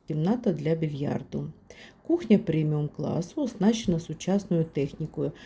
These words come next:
Є холодильник великий, посудомийна машина, мікрохвильова піч. Їдальня з фонтанчиком з підсвіткою, дорогий гарнітур, стіл з дизайнерськими стільцями.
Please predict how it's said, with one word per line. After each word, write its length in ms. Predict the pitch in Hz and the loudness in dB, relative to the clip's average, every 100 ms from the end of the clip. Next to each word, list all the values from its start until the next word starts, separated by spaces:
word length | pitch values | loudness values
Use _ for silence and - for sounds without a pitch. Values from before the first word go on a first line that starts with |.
| - - | -20 -4
Є 140 | 170 233 | 6 6
холодильник 840 | 226 160 160 143 160 147 180 202 | 6 0 0 -2 -4 0 0 2
великий, 500 | 214 240 262 254 247 | 2 2 0 -2 -4
посудомийна 760 | 254 175 - 165 165 185 214 185 | -2 -2 2 4 6 8 8 8
машина, 600 | 151 160 - 160 156 214 | 4 2 0 0 2 6
мікрохвильова 800 | 214 220 160 - 160 151 180 220 | 6 4 -4 -2 -2 2 4 2
піч. 420 | 220 147 - - - - - - - - - | 0 -10 -10 -18 -20 -20 -20 -20 -20 -14 4
Їдальня 560 | 190 190 269 359 262 | 6 6 4 6 4
з 60 | - | 2
фонтанчиком 720 | - 165 175 269 294 - 165 | 0 0 2 0 0 0 0
з 60 | 165 | -2
підсвіткою, 880 | - 220 - 147 147 - - 147 151 - - - | -2 -4 -4 -6 -6 -6 -4 -4 -4 -12 -20 -4
дорогий 440 | 160 170 175 160 | 4 6 6 4
гарнітур, 760 | 160 151 147 151 147 170 247 294 | 2 0 0 -2 -2 0 0 0
стіл 340 | - - 196 | -8 0 4
з 40 | 233 | 4
дизайнерськими 840 | 156 160 151 190 190 - 160 156 | 2 0 2 2 2 0 -2 -2
стільцями. 760 | - 156 160 - 151 156 175 | -2 -6 -6 -4 -4 -2 -4